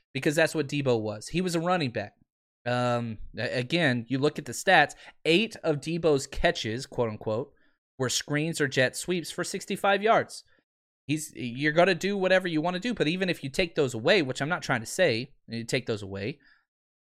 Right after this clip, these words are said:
but you <laughs> take those away, he still had fifty plus yards, um, outside of that. So, I don't know. I, I, I think I understand the, the idea of,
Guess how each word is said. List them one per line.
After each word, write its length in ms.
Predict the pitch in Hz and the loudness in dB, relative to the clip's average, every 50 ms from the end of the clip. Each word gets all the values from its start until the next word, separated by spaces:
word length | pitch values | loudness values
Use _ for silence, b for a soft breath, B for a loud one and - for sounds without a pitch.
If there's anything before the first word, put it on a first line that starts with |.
| _ _ _ - | _ _ _ -2
but 140 | 147 147 135 | 0 0 0
you 80 | 139 131 | 2 2
<laughs> 60 | - | 4
take 220 | 202 185 - - | 4 4 4 4
those 160 | 185 170 147 | 0 0 2
away, 160 | 147 156 180 165 | 2 2 2 2
he 40 | 147 | 0
still 220 | - - 196 190 | 0 0 0 2
had 200 | 151 147 135 127 | 2 2 2 0
fifty 500 | - - 151 139 - 139 120 117 110 - b b b b b | 0 -4 -4 -4 -4 -4 -6 -6 -8 -10 b b b b b
plus 240 | 151 131 117 - | 0 0 0 0
yards, 420 | 120 120 135 127 107 104 - - - b b b b _ _ - | 2 2 2 2 0 -2 -8 -14 -18 b b b b _ _ -8
um, 200 | 110 110 113 110 | -6 -6 -6 -6
outside 460 | 123 131 131 - - 151 156 170 151 | -6 -6 -4 -2 2 4 4 4 4
of 100 | 120 107 | 0 -2
that. 300 | 101 110 110 - _ _ _ _ _ _ _ _ _ _ - | -6 -10 -10 -12 _ _ _ _ _ _ _ _ _ _ -4
So, 380 | - - 139 135 127 120 120 - _ _ _ _ _ _ _ _ _ _ _ _ _ _ _ _ - | 2 6 6 6 6 4 -2 -6 _ _ _ _ _ _ _ _ _ _ _ _ _ _ _ _ 2
I 100 | 180 202 | 4 4
don't 140 | 220 220 202 | 6 6 6
know. 180 | 175 131 107 - | 4 4 4 2
I, 260 | 139 151 147 156 - B B B B B | 0 0 0 0 -2 B B B B B
I, 140 | - 160 170 - | 2 2 2 4
I 80 | 175 160 | 2 2
think 460 | - 226 240 254 233 240 - - - - - _ _ _ _ _ _ _ _ _ _ _ _ _ _ _ _ _ _ - | 2 2 0 0 0 -2 -8 -16 -16 -18 -20 _ _ _ _ _ _ _ _ _ _ _ _ _ _ _ _ _ _ 4
I 180 | 143 160 175 - | 4 4 4 4
understand 800 | - 185 208 233 226 - - - - 180 180 185 185 180 170 156 | 0 0 0 0 0 0 -2 -4 -4 -2 -2 -2 -2 -4 -4 -2
the, 180 | 147 135 - - | -2 -2 -2 -4
the 240 | - 135 143 139 - | -2 0 0 0 2
idea 680 | 135 139 135 127 120 120 127 120 113 101 98 101 107 - _ _ _ _ _ _ _ _ _ _ _ _ _ _ _ _ _ _ - | 2 2 2 0 -2 -4 -4 -4 -4 -6 -6 -10 -14 -18 _ _ _ _ _ _ _ _ _ _ _ _ _ _ _ _ _ _ 0
of, 500 | 131 131 131 127 123 120 117 117 - | 2 4 4 4 4 2 0 -6 -14